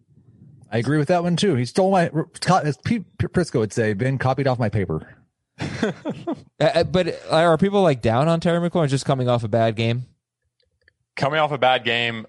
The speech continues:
Speaker 3: he looked bad with Alex Smith because Alex Smith looked bad. I don't think Alex Smith is gonna be the quarterback this week or at all for the rest of the year.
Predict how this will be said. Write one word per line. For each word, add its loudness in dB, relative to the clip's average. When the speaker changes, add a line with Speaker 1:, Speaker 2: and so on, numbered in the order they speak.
Speaker 3:
he -4
looked -2
bad 2
with -4
Alex 2
Smith -2
because -2
Alex 0
Smith -4
looked -6
bad. 2
I 2
don't -2
think -4
Alex 0
Smith -8
is -8
gonna -8
be -6
the -6
quarterback -2
this -6
week -6
or -4
at -2
all 0
for -6
the -4
rest -2
of -8
the -4
year. -2